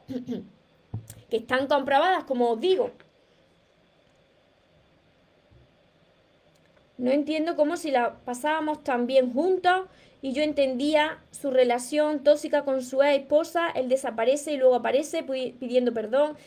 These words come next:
ya le dije que no puedo seguir así, <clears throat> lo extraña, no puedes volver con esa persona porque esa persona aún no ha sanado esa relación anterior,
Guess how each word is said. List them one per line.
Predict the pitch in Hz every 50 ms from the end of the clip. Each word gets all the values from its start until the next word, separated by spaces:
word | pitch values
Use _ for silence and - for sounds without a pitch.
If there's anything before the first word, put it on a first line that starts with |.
| - _
ya | - 247 247
le | 254
dije | 247 269 277 269
que | 240 247 240
no | 233 220
puedo | 240 269 269
seguir | 262 262 254 233 240 220
así, | 226 226 - 320 320 339 339 -
<clears throat> | - 330 - - 311 254 214 - - - - - - _ -
lo | - 254
extraña, | 262 247 247 - 294 294 294 269 233 214 202 202 - -
no | 254 262
puedes | 247 320 320 311 302 277
volver | 285 277 277 277 277
con | 294 285
esa | 269 262 269 262 226
persona | 226 220 226 277 262 254 240
porque | 240 233 - 285
esa | 294 285 349 285
persona | 269 247 240 - 285 269 262 262 269 285 - - - - -
aún | 226 233 254 320 349 359
no | 370
ha | 349
sanado | 339 339 311 277 277 277 294 302 294
esa | 247 285 - 302
relación | 277 277 269 254 254 254 285 269 262
anterior, | 262 254 247 233 226 262 311 277 240 -